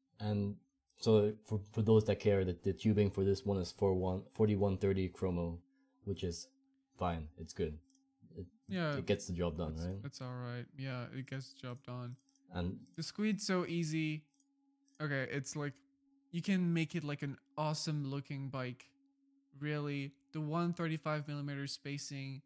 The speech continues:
Speaker 2: not a big deal. Without, I think without one thirty-five, you can't put such big tires.
Speaker 1: Yeah.
Speaker 2: If, if it was, like, one twenty,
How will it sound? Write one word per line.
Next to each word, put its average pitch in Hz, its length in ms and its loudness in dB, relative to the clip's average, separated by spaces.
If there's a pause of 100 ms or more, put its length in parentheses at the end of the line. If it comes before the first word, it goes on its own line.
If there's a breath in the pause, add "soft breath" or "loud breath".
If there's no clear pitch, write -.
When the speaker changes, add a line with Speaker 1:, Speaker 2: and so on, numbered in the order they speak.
Speaker 2:
not 156 300 2
a 170 40 4
big 156 360 2
deal. 156 480 2 (180)
Without, 170 380 0
I 170 80 2
think 214 200 2
without 185 460 2
one 160 200 0
thirty-five, 151 580 -2
you 147 80 -6
can't 196 420 2
put 170 180 -2
such - 540 -6
big 156 300 -2
tires. 151 580 -2 (1600)
Speaker 1:
Yeah. 90 260 0 (280)
Speaker 2:
If, 165 220 -4 (120)
if 165 220 -2
it 180 100 0
was, 180 180 0
like, 160 220 -2
one 160 300 -2
twenty, 147 480 -6